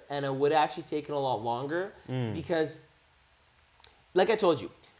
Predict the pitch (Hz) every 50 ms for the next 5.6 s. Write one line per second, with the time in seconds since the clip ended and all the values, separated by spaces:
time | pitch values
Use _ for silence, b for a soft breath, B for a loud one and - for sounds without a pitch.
0 | _ - 135 156 156 165 202 226 175 196 202 190 190 175 180 190 180 - 185 185
1 | 185 180 156 151 - - 170 160 160 - - 147 143 151 165 - - 196 208 214
2 | 185 156 135 - 131 147 - - - 196 202 175 151 139 135 139 139 131 - -
3 | 131 127 143 139 135 139 139 139 135 135 135 131 131 - - _ _ _ _ _
4 | _ _ _ _ _ _ _ _ _ _ _ _ - - 156 143 143 143 135 127
5 | 135 131 127 127 123 117 117 - - 117 113 120